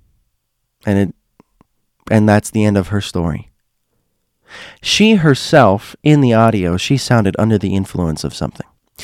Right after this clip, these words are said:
So whoever the friend was to just let her go out like that, shame on you. I don't know the whole story, but at the same time, you know, you could have done more. 'Cause if that was me, and I had a friend who was, who was obviously,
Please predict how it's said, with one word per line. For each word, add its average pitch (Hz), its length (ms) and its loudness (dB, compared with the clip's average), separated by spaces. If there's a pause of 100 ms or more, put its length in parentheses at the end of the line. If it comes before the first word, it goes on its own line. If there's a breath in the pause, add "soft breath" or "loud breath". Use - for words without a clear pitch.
(120)
So - 180 -2
whoever 160 380 4
the 113 120 2
friend 147 360 0
was 92 360 0
to - 100 -12
just 98 240 -8
let 104 220 0
her 107 160 -6
go 92 260 -2
out 95 260 2 (220)
like 131 200 0
that, 139 280 -2 (540)
shame 113 280 2
on 87 120 0
you. - 100 -10 (1000 loud breath)
I 131 80 6
don't 147 180 6
know 139 160 8
the 131 80 6
whole 127 140 4
story, 117 500 2 (500 soft breath)
but 135 120 4
at 127 80 2
the 117 80 -4
same 131 280 2
time, 104 440 0
you 123 140 0
know, 92 100 -2
you 110 240 -2
could 107 180 -2
have 92 80 -2
done 76 200 -6
more. - 260 -14 (600 loud breath)
'Cause 156 140 4
if 151 140 4
that 160 200 4
was 135 160 2
me, 110 380 -2 (580)
and 120 140 2
I 113 120 4
had 120 180 4
a 101 80 2
friend 107 380 -2
who 107 100 0
was, 101 160 -2 (140)
who 135 100 0
was 120 100 2
obviously, 101 680 -6